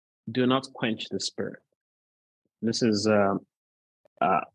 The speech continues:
gotten from First Thessalonians chapter five. "Do not quench the spirit. Do not quench the spirit." And there are different ways you could interpret what quenching the spirit is. But primarily, I believe what this means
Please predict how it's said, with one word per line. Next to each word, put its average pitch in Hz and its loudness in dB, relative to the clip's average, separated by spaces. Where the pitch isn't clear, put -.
gotten 117 2
from 104 0
First 113 0
Thessalonians 104 2
chapter 98 -4
five. 92 0
"Do 117 2
not 120 2
quench 113 -2
the 92 -8
spirit. 101 -2
Do 110 0
not 107 0
quench - -2
the 98 -6
spirit." 98 0
And 123 2
there 120 2
are 120 4
different 160 2
ways 139 4
you 117 2
could 117 -2
interpret 113 0
what 110 2
quenching 117 2
the 98 0
spirit 104 -2
is. 95 -2
But 110 0
primarily, 139 2
I 110 -2
believe 110 0
what 110 -2
this 110 -2
means 104 0